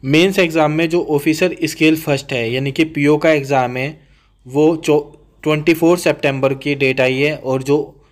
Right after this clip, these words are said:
आरआरबी क्लर्क यानी कि असिस्टेंट का है, एक अक्टूबर को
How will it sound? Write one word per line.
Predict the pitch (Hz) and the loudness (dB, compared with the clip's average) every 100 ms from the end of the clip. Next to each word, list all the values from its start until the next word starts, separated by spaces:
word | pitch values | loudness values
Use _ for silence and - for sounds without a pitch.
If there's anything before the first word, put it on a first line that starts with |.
| _ _ _ - | _ _ _ 0
आरआरबी | 135 135 135 156 | 2 2 0 0
क्लर्क | 156 139 131 135 | 2 2 2 0
यानी | 135 135 | -4 -2
कि | 156 | -4
असिस्टेंट | 143 139 160 156 165 160 | -2 -2 -2 0 0 0
का | 156 127 | 0 -2
है, | 110 107 - _ _ _ _ _ - _ _ _ _ _ _ _ _ _ _ _ | -2 -8 -18 _ _ _ _ _ -20 _ _ _ _ _ _ _ _ _ _ _
एक | 151 175 180 | 2 2 0
अक्टूबर | 156 - 135 135 | -6 -4 -2 -2
को | 131 | -4